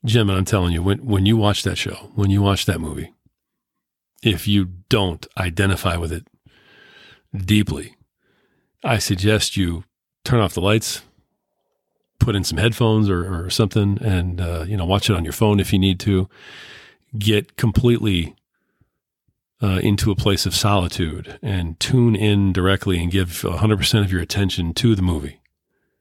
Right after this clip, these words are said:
You will get it. You will feel it.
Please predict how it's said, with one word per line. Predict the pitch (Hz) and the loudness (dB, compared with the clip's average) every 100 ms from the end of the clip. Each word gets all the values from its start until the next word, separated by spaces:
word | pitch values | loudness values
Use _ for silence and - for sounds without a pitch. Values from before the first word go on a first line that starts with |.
| _ _ _ _ _ _ _ _ _ _ _ _ _ _ _ - | _ _ _ _ _ _ _ _ _ _ _ _ _ _ _ -6
You | 98 98 120 | 0 2 4
will | 120 113 | 4 2
get | 98 80 | 0 -4
it. | - _ _ _ _ _ _ _ _ _ _ | -8 _ _ _ _ _ _ _ _ _ _
You | 92 98 | -2 0
will | 90 98 | 2 2
feel | 92 - 82 | 0 -2 -2
it. | 62 | -4